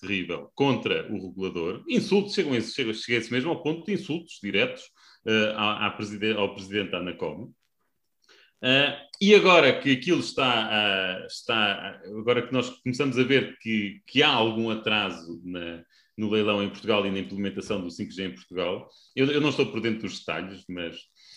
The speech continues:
mas agora que estamos a ver isso, já começamos a ver muitos opinion makers, de alguma forma,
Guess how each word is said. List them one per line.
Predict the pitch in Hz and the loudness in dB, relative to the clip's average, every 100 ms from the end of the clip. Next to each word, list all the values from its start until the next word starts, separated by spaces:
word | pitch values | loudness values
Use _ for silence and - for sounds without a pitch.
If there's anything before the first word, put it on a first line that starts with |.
| - - | -20 -6
mas | 107 107 | -2 2
agora | 147 131 | 4 4
que | - | 4
estamos | 120 110 | 2 2
a | |
ver | 117 131 | 2 2
isso, | 160 165 | 0 2
já | 165 | 2
começamos | 175 180 175 160 | 2 0 2 2
a | |
ver | 165 165 131 | 4 4 4
muitos | 135 196 147 - 113 107 110 | 4 4 2 -2 -4 -2 -2
opinion | 113 123 113 110 104 | -2 -2 0 0 0
makers, | 104 95 95 - 123 123 | 0 -2 -2 -8 -8 -6
de | 113 | -2
alguma | 110 110 113 117 | 0 0 -2 -4
forma, | - 127 131 143 | 2 4 4 -2